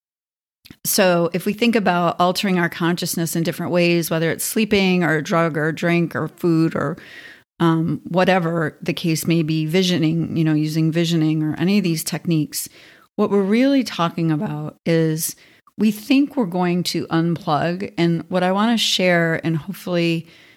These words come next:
uh, entice you to check out some of these meetings in the month of June is that we're really not unplugging when we're meditating and when we're sitting still. We're really plugging in. And I think that is the biggest myth for me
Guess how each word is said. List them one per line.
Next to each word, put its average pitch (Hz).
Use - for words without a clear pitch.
uh, 165
entice 226
you 170
to 165
check 190
out 170
some -
of 175
these 160
meetings 175
in 170
the 165
month 156
of 156
June 170
is 180
that 208
we're 208
really 262
not 175
unplugging 156
when 170
we're 170
meditating 160
and 160
when 160
we're 160
sitting 160
still. 143
We're 196
really 262
plugging 165
in. 151
And 180
I 190
think 190
that 226
is 175
the 165
biggest 202
myth 165
for -
me 165